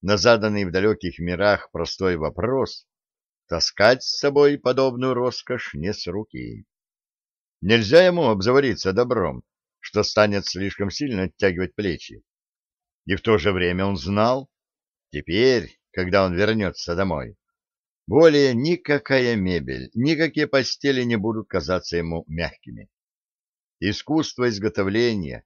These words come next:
качественных и удобных вещей к двадцатому веку будет утрачено навсегда.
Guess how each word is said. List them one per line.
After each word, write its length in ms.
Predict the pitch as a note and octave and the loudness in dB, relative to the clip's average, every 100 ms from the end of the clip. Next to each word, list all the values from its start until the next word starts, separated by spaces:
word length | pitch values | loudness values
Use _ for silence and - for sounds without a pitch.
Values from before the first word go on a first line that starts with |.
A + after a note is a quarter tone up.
| _ _ _ | _ _ _
качественных 760 | F#2+ A2 A2 G2 - F#2 F2 | 4 4 4 -2 -6 -6 -6
и 40 | E2+ | -6
удобных 520 | F2+ F2 G2+ F2+ D#2+ | -4 -2 -2 -4 -6
вещей 640 | D#2+ D#2 - B2+ B2+ E2 _ _ _ _ | -8 -10 -4 -2 -2 -4 _ _ _ _
к 100 | F#2+ | -4
двадцатому 720 | F2 G#2+ - A#2 G#2 G2 F2+ | 4 4 4 2 2 0 -4
веку 340 | E2+ A2 G#2+ G2+ | -2 -2 -2 -4
будет 340 | F#2+ F#2+ F2 | -2 -4 -4
утрачено 760 | E2 - D#2+ G2+ - G#2 G2 | -8 -6 0 0 0 -4 -4
навсегда. 920 | F#2 D#2+ - - C2+ B1 B1+ C2 A#1+ | -4 -6 -8 -10 -12 -10 -8 -6 -8